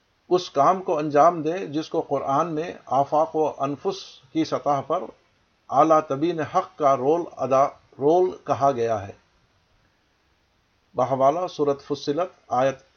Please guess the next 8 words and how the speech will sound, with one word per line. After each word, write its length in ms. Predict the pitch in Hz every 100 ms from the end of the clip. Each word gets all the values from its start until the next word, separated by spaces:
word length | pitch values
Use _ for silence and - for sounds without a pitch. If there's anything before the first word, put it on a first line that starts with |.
| _
ترپن۔ 340 | 165 151 117 101 _ _ _ _ _ _ _ _ _ _ _ _ _ _ _ _ _ _ _ _ _ _ _ _ _ _ _ _ _ _ _ _ _ _ _ _ _ _ _ -
بظاہر 420 | 147 175 208 214 202 -
یہی 340 | - 156 185 226
وہ 180 | 208
رول 200 | 185 180 170
تھا 180 | 156 165
جس 240 | 160 156
کو 100 | 175